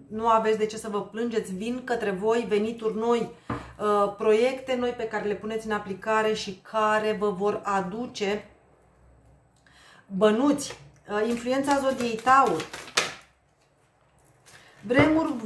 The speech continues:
bune vin înspre tine. Întotdeauna după întuneric, după noapte, răsare soarele, o nouă zi, energie vitală.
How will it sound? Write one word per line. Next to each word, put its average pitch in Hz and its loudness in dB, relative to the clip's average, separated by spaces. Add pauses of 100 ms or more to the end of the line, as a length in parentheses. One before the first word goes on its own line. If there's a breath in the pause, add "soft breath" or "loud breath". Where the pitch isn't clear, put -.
(120)
bune 240 0
vin 208 -2
înspre 196 -4
tine. 190 0
Întotdeauna 247 2
după 226 -4
întuneric, 214 -4
după 185 -4
noapte, 208 0
răsare 196 -2
soarele, 202 0
o 180 0
nouă 202 0
zi, 196 -6
energie 185 -2
vitală. 185 0